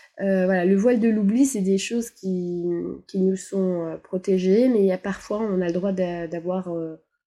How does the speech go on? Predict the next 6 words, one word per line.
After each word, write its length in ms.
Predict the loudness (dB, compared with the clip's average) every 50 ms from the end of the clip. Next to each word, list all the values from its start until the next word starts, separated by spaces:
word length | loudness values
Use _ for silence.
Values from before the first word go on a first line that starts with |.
| _ _ _
justement 400 | -12 -12 -8 -4 -2 0 0 0
certaines 420 | 0 -2 -4 -2 0 0 0 0 0
informations 640 | -2 -4 -4 -4 -2 -2 -2 -4 -6 -8 -4 -4 -4
qui 160 | -2 -2 -4
nous 120 | -2 -2 -2
reviennent, 580 | -2 -4 -4 -2 -2 0 2 2 2 0 0